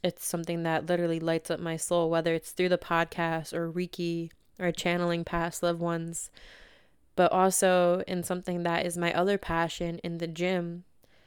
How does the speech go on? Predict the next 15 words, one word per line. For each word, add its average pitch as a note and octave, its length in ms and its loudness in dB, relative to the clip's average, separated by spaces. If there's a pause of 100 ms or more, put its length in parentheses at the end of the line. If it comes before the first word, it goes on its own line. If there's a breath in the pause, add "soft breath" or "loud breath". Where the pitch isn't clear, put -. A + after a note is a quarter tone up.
(580 soft breath)
uh, E3 380 0
working F3 360 0
out, F3 300 2
training F3+ 420 -2
people, D#3+ 520 2
physical F3 460 0
exercise, E3+ 1000 0 (2250 soft breath)
so - 160 2
that F#3 280 8
they G3+ 140 8
can A3 260 2
learn F3 320 2
that E3+ 160 0
their F3 160 4
body E3+ 680 4